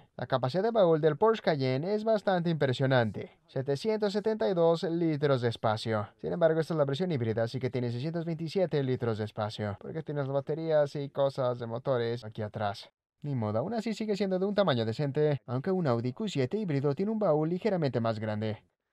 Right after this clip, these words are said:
Si tiene la suspensión de aire, entonces puedes elevar y bajar el baúl, vean,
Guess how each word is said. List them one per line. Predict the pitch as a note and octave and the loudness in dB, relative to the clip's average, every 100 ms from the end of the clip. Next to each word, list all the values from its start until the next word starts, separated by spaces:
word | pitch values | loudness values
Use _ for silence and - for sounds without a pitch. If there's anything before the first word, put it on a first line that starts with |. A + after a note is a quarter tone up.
| _ _ | _ _
Si | C3 | -6
tiene | E3+ F3 | -2 -2
la | D#3 | -2
suspensión | C3 B2 B2 B2+ B2+ | -2 -2 0 0 2
de | D3+ | 4
aire, | F#3 D#3+ D3 | 6 6 4
entonces | C#3+ C#3+ C3 | 2 0 -2
puedes | B2+ C3+ B2+ | 0 2 2
elevar | C#3 D#3 E3 D#3+ | 2 8 8 8
y | |
bajar | D3 C#3 F#3+ F#3+ D#3 | 4 4 6 4 4
el | A#2 | 2
baúl, | G#2 B2 D#3+ D#3 | 2 2 2 4
vean, | C3 D3+ E3 | 4 6 4